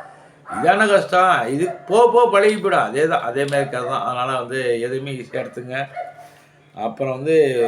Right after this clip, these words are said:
இது ஒரு மூல மந்திரம், கணேசரோட மூல மந்திரம். ஓம் ஸ்ரீங் கிரீங்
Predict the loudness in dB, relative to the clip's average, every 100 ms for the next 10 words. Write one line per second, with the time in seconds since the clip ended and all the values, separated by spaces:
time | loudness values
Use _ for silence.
0 | -2 -2 -4 -4 -4 -2 0 -2 -4 -4
1 | -4 -4 -4 -2 -2 -2 -4 -4 -4 -4
2 | -8 -10 -12 -20 _ _ _ _ _ _
3 | -6 -2 -2 -2 -8 -8 -4 -4 -4 -4
4 | -2 -4 -6 -14